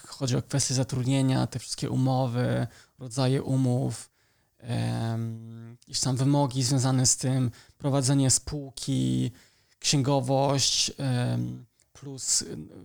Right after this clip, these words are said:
właśnie zarządzanie tym biurem, jakieś budżety, em,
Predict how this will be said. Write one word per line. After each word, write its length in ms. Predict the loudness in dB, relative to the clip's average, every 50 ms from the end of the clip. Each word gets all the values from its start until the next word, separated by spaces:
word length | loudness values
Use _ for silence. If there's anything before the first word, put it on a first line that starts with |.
| -18 -10
właśnie 280 | -6 -2 -2 0 0 0
zarządzanie 480 | 2 2 2 2 2 2 2 2 0
tym 180 | 0 0 0 0
biurem, 340 | 0 -2 -4 -2 -2 0 0
jakieś 260 | -2 -2 -2 -4 -4
budżety, 920 | -4 -6 -8 -4 0 0 0 0 0 -4 -6 -4 -2 0 0 2 0 -2 -2 -6 -16 -20 _ _ _ _ _ -10
em, 880 | -6 -4 -2 -2 -2 -2 -2 -2 -4 -4 -4 -6 -6 -8 -12 -16 -20